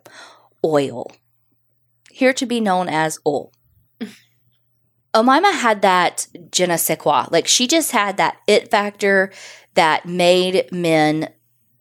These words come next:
fall for her very quickly. So her mom was like, "You need to marry him.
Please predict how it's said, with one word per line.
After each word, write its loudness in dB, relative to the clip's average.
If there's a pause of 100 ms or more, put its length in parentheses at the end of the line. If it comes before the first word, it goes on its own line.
(680)
fall 6
for -2
her 0 (520)
very 2
quickly. -12 (800)
So 2
her 0
mom 4
was -2
like, 0 (340)
"You -4
need -6
to -8
marry -4
him. -12